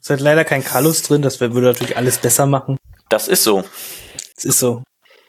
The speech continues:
Speaker 1: Hm, ja. Gucken wir mal. Ja, also ist interessant. Ist halt, was ich halt noch ganz cool fand, wo wir halt dabei sind, wenn wir so mit Bounty Last Huntern halt gucken, ich find sowas, so ein Bild halt echt cool. So mit
Speaker 2: Ja, ist halt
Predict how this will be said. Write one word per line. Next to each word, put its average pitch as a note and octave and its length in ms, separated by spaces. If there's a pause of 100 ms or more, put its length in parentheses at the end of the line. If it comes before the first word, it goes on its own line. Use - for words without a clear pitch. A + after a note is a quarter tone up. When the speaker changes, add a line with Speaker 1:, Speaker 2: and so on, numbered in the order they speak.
(340)
Speaker 1:
Hm, A2+ 380 (240)
ja. F#2 280 (680)
Gucken - 240
wir - 80
mal. - 200 (640)
Ja, C3 60
also D#3 220
ist - 240
interessant. C3 420
Ist - 140
halt, C#3 240 (340)
was C3 160
ich D#3 160
halt D#3+ 220 (440)
noch D3 140
ganz C#3 320
cool F#3 140
fand, F3 200
wo D3 100
wir C#3 60
halt C#3 200
dabei C3 320
sind, D3+ 100
wenn C3+ 80
wir C3 100
so C3 240 (220)
mit B2 160
Bounty D#3 300
Last D#3 360 (140)
Huntern D3+ 400
halt C#3+ 160
gucken, D#3+ 240
ich C#3+ 60
find C3+ 180
sowas, C#3+ 320
so C#3 140
ein C3 100
Bild B2 140
halt B2 160
echt - 260
cool. B2+ 240 (460)
So A#2+ 80
mit A#2+ 100
Speaker 2:
Ja, F#2 80
ist F#2+ 60
halt C3+ 100